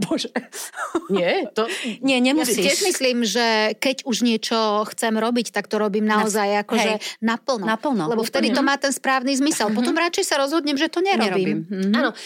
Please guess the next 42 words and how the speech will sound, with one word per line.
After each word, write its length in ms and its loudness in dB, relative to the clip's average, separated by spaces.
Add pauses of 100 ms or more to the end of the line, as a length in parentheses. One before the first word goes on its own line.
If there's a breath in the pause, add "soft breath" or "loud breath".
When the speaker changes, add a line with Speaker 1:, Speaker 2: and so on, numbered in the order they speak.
(160 loud breath)
Speaker 2:
ale 120 2 (120)
zase, 240 0
čo 160 0
som 80 2
sa 160 2
naučila 400 2
vekom, 640 -2
my 80 -2
si 160 0
už 80 2
môžeme 260 2
povedať, 460 2
že 80 2
my 160 2
už 80 0
sa 160 2
už 160 0
Speaker 1:
<laughs> 60 2
Speaker 2:
vekom 260 -2
učíme, 480 0 (500 loud breath)
platí 380 0
staré, 400 0
dobré, 320 0
známe, 480 0 (340)
lepšie 400 0
je 100 2
sedieť 220 0
na 140 0
jednej 180 -2
stoličke. 640 -8
Speaker 1:
Mhm. 460 -2
Speaker 2:
Pretože 280 0
áno, 240 0
keď 160 -4
som 140 0
mala 260 -4 (100)
Teleráno, 800 0
cukráreň, 840 0
rádio, 760 0
moderovačky, 840 0
e-shop, 680 -2 (360)
hej, 320 0